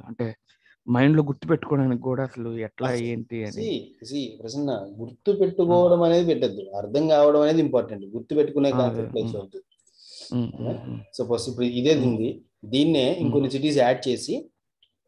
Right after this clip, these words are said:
Speaker 2: చేద్దాం.
Speaker 1: ఉమ్, ఉమ్.
Speaker 2: ఇప్పుడు మీకు clarity ఉంటుంది.
Speaker 1: ఓకే సార్.
Speaker 2: మీరే, మీరే
Speaker 1: ఓకే సార్.
Speaker 2: నెంబర్స్ decide చేద్దరు కానీ.
Speaker 1: ఉమ్.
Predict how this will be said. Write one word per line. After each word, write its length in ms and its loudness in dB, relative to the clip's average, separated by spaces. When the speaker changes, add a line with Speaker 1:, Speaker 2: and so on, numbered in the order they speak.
Speaker 2:
చేద్దాం. 220 -2
Speaker 1:
ఉమ్, 140 -12
ఉమ్. 120 -8
Speaker 2:
ఇప్పుడు 220 -6
మీకు 140 0
clarity 300 2
ఉంటుంది. 200 -4
Speaker 1:
ఓకే 160 -8
సార్. 160 -10
Speaker 2:
మీరే, 200 0
మీరే 280 2
Speaker 1:
ఓకే 160 0
సార్. 140 -2
Speaker 2:
నెంబర్స్ 480 -12
decide 340 -8
చేద్దరు 180 -8
కానీ. 320 -6
Speaker 1:
ఉమ్. 260 0